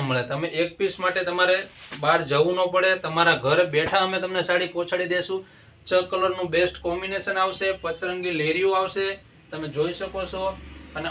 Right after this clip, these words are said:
અમારા શોપની તમારે રૂબરૂ મુલાકાત લેવી તો સુરતની અંદર નાના વરાસા લક્ષ્મણનગર શેરી નંબર બાર ની અંદર કૈલાસ સાડી શોપ આવેલી છે, તમે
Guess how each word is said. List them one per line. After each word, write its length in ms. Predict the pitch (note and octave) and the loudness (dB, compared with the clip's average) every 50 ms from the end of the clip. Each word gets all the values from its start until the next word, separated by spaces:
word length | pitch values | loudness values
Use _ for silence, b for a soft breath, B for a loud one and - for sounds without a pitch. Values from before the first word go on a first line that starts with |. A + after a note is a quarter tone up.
| D#3 | -2
અમારા 260 | D#3+ F#3 G3 G#3+ G#3 G#3 | 0 2 4 4 4 2
શોપની 280 | G#3 G3+ G#3 G#3 G#3 G3 G3 | 0 -2 -4 -4 -4 -4 0
તમારે 260 | G3 G3 F#3+ F#3 F3 F3+ | 0 2 2 2 2 0
રૂબરૂ 260 | F3 F3+ G3 G#3 G3+ G3 | -2 -4 -4 -6 -4 -2
મુલાકાત 380 | G3 G3 F#3 F#3+ F#3 F3 F3+ | -2 0 0 0 0 0 0
લેવી 180 | F#3+ G3 F#3 F3 F3 | -2 -2 -4 -6 -8
તો 80 | E3 - | -8 -8
સુરતની 340 | F3+ F#3 F3+ F3+ F#3 F3 F3 | -8 -8 -8 -6 -6 -6 -4
અંદર 180 | F3 F3 D#3+ D#3 | -4 -6 -2 0
નાના 240 | D#3 E3 F3+ F3+ F3 F3+ | 0 2 2 2 2 2
વરાસા 300 | F3+ E3+ - F3 D#3+ D#3 | 0 0 0 -2 -2 -2
લક્ષ્મણનગર 540 | D#3 - F3+ F#3 F#3 F3+ F#3 F3+ F#3+ F#3 D#3+ - | -2 -4 -6 -8 -6 -6 -4 -2 -2 -2 -2 0
શેરી 240 | E3+ E3 E3 E3+ E3+ | 0 0 0 -2 -4
નંબર 260 | E3+ E3+ E3 E3 E3 | -4 -4 -4 0 0
બાર 120 | D#3+ E3 E3+ | 0 0 0
ની 140 | E3+ E3+ E3+ | -2 -6 -4
અંદર 180 | E3+ E3 E3 E3 | -4 -2 0 0
કૈલાસ 260 | D#3+ E3 E3 D#3+ D#3+ | 0 0 0 -2 -2
સાડી 240 | E3+ E3 E3 D#3 - | -2 -2 -2 -2 0
શોપ 120 | F3 D#3+ D#3 D3+ | 0 0 0 2
આવેલી 320 | D3 D#3+ E3 F3+ F3+ - | 0 0 0 0 -4 -4
છે, 120 | F#3+ F#3 | -6 -4
તમે 180 | F#3 E3+ E3+ | -4 -6 -8